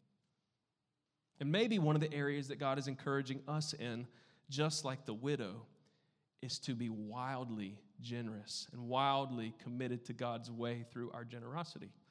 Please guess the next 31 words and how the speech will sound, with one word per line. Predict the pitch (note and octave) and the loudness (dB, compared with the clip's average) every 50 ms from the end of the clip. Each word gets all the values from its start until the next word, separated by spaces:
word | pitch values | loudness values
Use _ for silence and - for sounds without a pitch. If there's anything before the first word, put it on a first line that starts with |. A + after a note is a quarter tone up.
| - - - - - - - _ _ | -20 -20 -20 -20 -20 -20 -20 _ _
Maybe | - D3+ E3 F#3 F3 F#3 E3+ | 6 8 8 10 8 8 6
God | E3 E3+ F3 E3+ D#3+ D#3+ D#3 | 6 6 6 6 6 4 2
is | - D#3 C#3 | -2 -2 0
looking | D3 D3+ D3 D3+ C#3 | 0 0 0 0 -2
to | C3+ | -4
form | C3+ - D3 C#3 C3+ C3+ | -4 -2 -2 -2 -2 -2
something | - C#3 C3 - B2 B2 | -2 -4 -4 -4 -4 -4
in | B2+ B2+ | -4 -2
you | C3 B2+ B2+ A#2+ | -2 -2 -2 -4
that | A#2 A2 | -4 -6
he | A2 - C#3 A#2 | -8 -10 -10 -10
has | A2 A2+ G#2+ G#2+ G#2 - | -8 -6 -8 -8 -8 -10
not | A2+ G2 G#2+ - - - | -12 -12 -12 -14 -14 -14
yet. | - G2+ D#2 - - _ _ _ _ _ _ _ _ _ _ _ _ _ _ _ _ _ - | -14 -14 -12 -14 -16 _ _ _ _ _ _ _ _ _ _ _ _ _ _ _ _ _ -10
Are | C3 | -8
you | B2 B2 | -6 -6
with | B2+ - - | -6 -6 -6
me? | D3+ D3+ - - - - - _ _ _ _ _ _ _ _ _ _ _ _ _ _ _ _ _ _ _ _ _ _ _ _ _ _ - - _ _ - | -8 -8 -10 -12 -20 -20 -20 _ _ _ _ _ _ _ _ _ _ _ _ _ _ _ _ _ _ _ _ _ _ _ _ _ _ -16 -16 _ _ 0
I | - | 4
wanna | E3+ G#3 F#3+ | 4 4 4
close | - F#3 F#3 E3+ C#3+ | 6 6 6 6 6
with | C#3 B2 | 4 2
this. | A2 F2+ C#2 - - - - - _ _ _ _ _ _ _ _ _ _ _ _ _ _ - | 2 0 -2 -2 -4 -6 -6 -10 _ _ _ _ _ _ _ _ _ _ _ _ _ _ -4
Um, | - C3 C3 A#2 A2+ G#2+ A2+ A#2+ - - - - - - _ _ _ _ _ - | -2 0 0 0 0 -2 -6 -8 -12 -18 -20 -20 -20 -20 _ _ _ _ _ 2
just | - D#3+ - | 4 4 4
a | - | 4
simple | - - D3+ D3 D#3 | 4 4 4 4 2
question. | D3+ - - A2+ - - - G#2+ A2 - - _ _ _ _ _ _ _ _ _ _ _ _ - | 0 0 -2 -2 -2 -4 -6 -8 -12 -18 -20 _ _ _ _ _ _ _ _ _ _ _ _ 2
Who | - D3+ D#3+ E3+ G3 - D3+ | 4 6 6 6 4 2 0
are | C#3+ D3+ D#3 | -2 0 0
you | D3+ C3+ B2 B2 B2+ | 0 0 0 0 -2